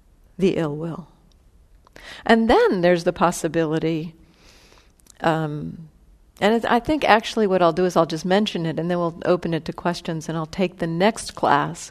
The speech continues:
to speak about the next possibility, because it, it can be, actually it could be a whole series of classes. Um, another possibility or intention, a movement that we can cultivate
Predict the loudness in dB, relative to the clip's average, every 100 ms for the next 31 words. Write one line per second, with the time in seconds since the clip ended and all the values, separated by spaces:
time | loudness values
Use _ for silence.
0 | -14 -10 -6 -4 -4 -4 -6 -6 -8 -10
1 | -12 -14 -18 _ -12 -10 -10 -12 -10 -8
2 | -8 -8 -8 -8 -4 -6 0 -2 0 -2
3 | 0 -2 4 4 6 2 0 0 -2 -2
4 | -2 -4 0 0 0 -4 -6 -4 -4 -6
5 | -12 -12 -18 -18 -16 -16 -18 -16 -2 0
6 | 0 -4 -8 -12 -20 -20 _ _ -20 -20
7 | _ 2 8 8 8 4 2 2 2 6
8 | 6 6 4 2 2 0 -2 -6 0 0
9 | 2 0 0 -2 -6 -4 -2 2 6 6
10 | 6 2 4 2 2 -2 -6 -2 -2 -2
11 | -4 -2 -4